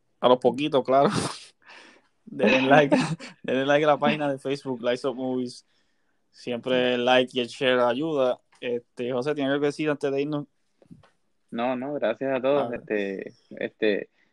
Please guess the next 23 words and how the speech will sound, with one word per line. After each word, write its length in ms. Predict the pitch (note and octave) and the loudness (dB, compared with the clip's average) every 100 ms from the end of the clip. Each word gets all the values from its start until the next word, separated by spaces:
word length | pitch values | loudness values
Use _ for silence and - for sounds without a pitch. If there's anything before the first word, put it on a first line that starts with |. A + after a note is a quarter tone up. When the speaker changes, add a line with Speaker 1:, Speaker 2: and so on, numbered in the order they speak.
| _ | _
Speaker 2:
por 160 | B2+ | 2
invitarme 400 | A#2+ A2+ A2 A2+ | 4 4 4 4
otra 200 | B2 C3 | 4 4
vez 120 | B2 C3 | 6 4
a, 220 | B2 G#2 - B2+ | 2 0 -2 -6
a, 40 | |
Speaker 1:
Exacto. 280 | B2 A2+ - | -4 -4 -6
Speaker 2:
aquí 300 | G#2 A#2 A2+ | -6 -4 -2
al 160 | G#2+ G2 | -2 -2
podcast. 380 | A#2+ A#2+ A2 | -4 0 -2
Speaker 1:
Esto, 200 | A#2+ A#2+ _ _ - - _ _ | -2 -10 _ _ -20 -20 _ _
esto 300 | - - D#3+ D#3+ | -16 0 2 6
se 100 | E3 | 6
hace 220 | D#3 D#3+ | 6 6
por 140 | D#3+ | 4
diversión, 400 | D3+ D3 C3+ C#3 | 6 4 4 0
esto 140 | C3+ C3+ | 2 2
no 40 | |
es 40 | C3+ | 2
para, 600 | C#3 B2+ B2 A#2+ A#2 - | 0 0 -2 -6 -10 -12
no 160 | C#3 B2+ | -10 -4
son, 340 | C3+ C3 B2 | 2 4 4
no, 80 | A#2+ | 0